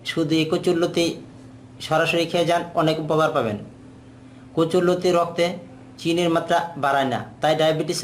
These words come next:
রোগীরা নিঃসংকোচে এই কচুরলতি খেতে পারেন। প্রতিদিনের খাদ্য তালিকায় কচুরলতি রাখা যায়। গরমে শরীর থেকে পানি বেরিয়ে যায়। কচুরলতি ডাঁটায় প্রচুর পানি থাকে, এটি পূরণ করতে সক্ষম।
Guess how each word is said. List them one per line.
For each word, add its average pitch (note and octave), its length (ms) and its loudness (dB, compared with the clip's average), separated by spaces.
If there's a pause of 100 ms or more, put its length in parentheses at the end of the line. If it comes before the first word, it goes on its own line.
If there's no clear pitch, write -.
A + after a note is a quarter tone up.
রোগীরা D#3+ 280 0 (320)
নিঃসংকোচে E3 640 0 (200)
এই D3 140 0
কচুরলতি D#3+ 480 0 (160)
খেতে D3+ 280 -2
পারেন। A#2 180 0 (880)
প্রতিদিনের A3 560 2
খাদ্য F3+ 180 2 (100)
তালিকায় F#3 360 2 (500)
কচুরলতি F3 600 2 (640)
রাখা D3+ 300 0
যায়। C#3+ 140 2 (920)
গরমে F3 400 4
শরীর F3+ 260 0
থেকে E3 160 2 (120)
পানি E3+ 180 2 (120)
বেরিয়ে D#3+ 340 4
যায়। D3+ 140 2 (200)
কচুরলতি E3+ 560 2 (240)
ডাঁটায় D3+ 340 0
প্রচুর D#3+ 320 0
পানি D#3+ 160 2 (100)
থাকে, D#3 160 2 (140)
এটি D#3 220 -2
পূরণ D#3+ 260 2
করতে - 260 -2
সক্ষম। A2+ 340 0